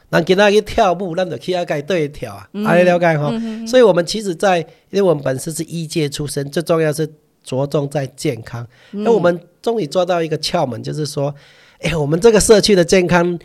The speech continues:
Speaker 1: 我们就来把你的专业去把它融入到社区就好啦，
Speaker 2: 嗯哼，
Speaker 1: 对不对？
Speaker 2: 嗯哼。
Speaker 1: 好，我们就去社区跳健康操。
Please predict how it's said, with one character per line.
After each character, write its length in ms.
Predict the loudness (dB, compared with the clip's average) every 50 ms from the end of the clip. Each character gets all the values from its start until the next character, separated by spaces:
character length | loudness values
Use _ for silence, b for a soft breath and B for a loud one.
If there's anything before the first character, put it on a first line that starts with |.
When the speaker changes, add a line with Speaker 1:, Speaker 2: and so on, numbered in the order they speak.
| b
Speaker 1:
我 140 | b -4 -4
们 100 | -2 0
就 140 | 0 2 2
来 180 | 2 0 -2 -4
把 320 | -4 -4 -4 -2 -2 -2
你 120 | -2 -2 -2
的 100 | -2 -2
专 280 | 0 2 2 2 4 2
业 120 | 2 0
去 160 | 0 0 -2
把 140 | -4 -4 -4
它 100 | -4 -4
融 320 | -2 -2 0 -2 0 -2 -2
入 120 | -4 -4
到 160 | -2 -4 -4
社 200 | -2 -2 -2 -2
区 160 | -2 -2 -4
就 180 | -2 0 0 0
好 140 | 0 0 0
啦， 160 | 0 0 -2 -4 -8 -10
Speaker 2:
嗯 80 | -8
哼， 60 | -4 -2
Speaker 1:
对 100 | 0 2
不 60 | 4
对？ 180 | 4 4 2 2
Speaker 2:
嗯 120 | -4 -8
哼。 180 | -6 -8 -6 -4
Speaker 1:
好， 140 | 0 0 2
我 100 | 2 0
们 100 | 0 -2
就 80 | -2
去 80 | -2 -2
社 200 | 0 0 0 0
区 120 | -2 -6
跳 240 | -10 -8 -6 -8 -6
健 200 | -6 -8 -10 -8
康 180 | -10 -12 -12 -12
操。 180 | -12 -14 -14